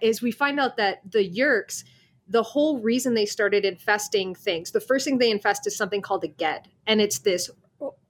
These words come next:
like, horrific alien on their home planet. It's a little blue ape thing that's lopsided, like, one arm's bigger than the other. They, like, literally can't even walk straight. But the Yeerks infested one with, and that was how they found out they could do this,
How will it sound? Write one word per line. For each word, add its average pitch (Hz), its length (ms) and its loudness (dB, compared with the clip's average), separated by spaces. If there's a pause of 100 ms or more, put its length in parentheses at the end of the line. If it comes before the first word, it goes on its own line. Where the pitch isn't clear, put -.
(380)
like, 262 240 0
horrific 294 680 -2
alien 226 300 4
on 196 120 0
their 190 100 -4
home 190 200 -6
planet. 196 300 -2
It's 202 140 -2
a 208 60 2
little 269 320 0
blue 233 420 0
ape 233 220 0
thing 220 300 0
that's 185 240 -2
lopsided, 208 680 0
like, 180 140 -2
one 254 200 2
arm's 226 220 2
bigger 214 260 2
than 202 140 2
the 202 120 4
other. 208 220 4
They, 190 280 -2
like, 208 240 0
literally 240 320 2
can't 220 260 0
even 196 220 2
walk 185 260 -2
straight. 180 340 -4 (380)
But 240 180 2
the 226 180 -2
Yeerks 262 320 0 (220)
infested 226 640 0
one 180 280 0
with, 180 180 -4
and 202 100 0
that 214 120 4
was 214 140 -2
how 220 140 -2
they 202 120 2
found 196 280 0
out 208 120 0
they 190 100 -2
could - 180 -8
do 247 220 -2
this, 180 260 0